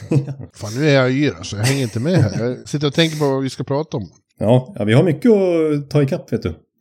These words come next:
Speaker 2: Ja.
Speaker 1: När vi inte har snackats vid på två veckor i poddsammanhang.
Speaker 2: Ja, det var ju ett uppehåll där över, över jul.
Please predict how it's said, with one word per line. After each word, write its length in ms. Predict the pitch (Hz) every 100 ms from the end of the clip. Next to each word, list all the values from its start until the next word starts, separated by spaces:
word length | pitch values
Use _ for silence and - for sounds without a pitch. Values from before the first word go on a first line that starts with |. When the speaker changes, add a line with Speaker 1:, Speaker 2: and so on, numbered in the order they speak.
| - -
Speaker 2:
Ja. 280 | 131 117 123
Speaker 1:
När 80 | 127
vi 80 | 120
inte 180 | 110 120
har 60 |
snackats 420 | 107 120 - 117
vid 240 | 135 127 -
på 280 | 120 113 -
två 140 | 139 117
veckor 260 | 117 135
i 20 |
poddsammanhang. 680 | 120 120 92 - 117 117 - -
Speaker 2:
Ja, 260 | - 127 104
det 60 | 127
var 120 | 170
ju 60 | 170
ett 80 | 160
uppehåll 360 | 156 170 151
där 160 | 131 123
över, 300 | 113 113 110 101 113 110
över 120 | 117
jul. 360 | 123 165 220